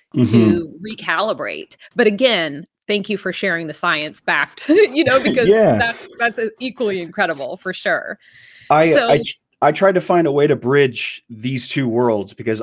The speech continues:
Speaker 1: I, like you, I'm very woo-woo on the other side of things, because that's, that's maybe the only language I have to describe what I'm experiencing or what I have experienced.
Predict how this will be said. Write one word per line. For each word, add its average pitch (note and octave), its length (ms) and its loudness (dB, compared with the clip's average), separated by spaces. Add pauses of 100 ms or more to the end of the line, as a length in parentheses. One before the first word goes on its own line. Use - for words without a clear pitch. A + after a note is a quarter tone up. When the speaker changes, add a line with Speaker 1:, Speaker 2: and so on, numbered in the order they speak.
Speaker 1:
I, D3 160 2
like E3 260 2
you, E3 180 4
I'm D3 180 0
very D3 540 0 (120)
woo-woo C#3 540 2
on A2 100 -2
the A2+ 100 -4
other A#2 160 -4
side B2 300 0
of G#2+ 100 -6
things, G2 220 -8
because - 160 -6
that's, B2+ 240 -4
that's G#2+ 300 -2
maybe D3 260 2
the D3 140 -2
only D3 300 0
language A#2+ 520 -4
I G#2 120 -4
have A2 480 -6
to G#2+ 100 -14
describe G#2+ 800 -4 (180)
what A2+ 320 -4 (500)
I'm G#2+ 240 -8
experiencing C#3 800 -4
or A2 140 -6
what F#2 160 -6
I F2 100 -6
have G#2 300 -6
experienced. C3 800 -8